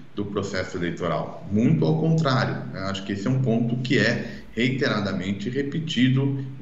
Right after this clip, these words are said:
sobretudo dessa atual conjuntura. Então é um, um cenário que, claro, que depende muito da distribuição desses votos, né, de como vai se dar o resultado no colégio eleitoral,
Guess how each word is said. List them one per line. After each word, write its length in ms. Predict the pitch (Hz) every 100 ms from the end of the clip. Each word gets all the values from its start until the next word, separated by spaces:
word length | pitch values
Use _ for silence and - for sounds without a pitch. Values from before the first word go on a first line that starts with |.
| - - 117 - -
sobretudo 520 | 175 - - 151 160 - - 143
dessa 260 | 151 -
atual 640 | 131 139 110 110 113 - - -
conjuntura. 560 | - 113 113 101 98 117
Então 240 | 123 139
é 60 | 123
um, 400 | 131 131 - 120
um 60 | 123
cenário 560 | 120 101 110 123 101
que, 120 | - -
claro, 240 | 131 131
que 80 | -
depende 340 | - 107 113
muito 300 | 107 131 127
da 140 | 110 117
distribuição 840 | - - 104 98 95 92 110 107 - - - -
desses 320 | 95 92 85
votos, 500 | 95 117 131 - -
né, 100 | 104
de 120 | 101
como 220 | - 104
vai 160 | 101 101
se 140 | -
dar 240 | 90 104 120
o 80 | 110
resultado 500 | 101 95 92 92 92
no 120 | 87
colégio 420 | 95 87 87 92
eleitoral, 800 | 82 82 85 110 113 117 135 -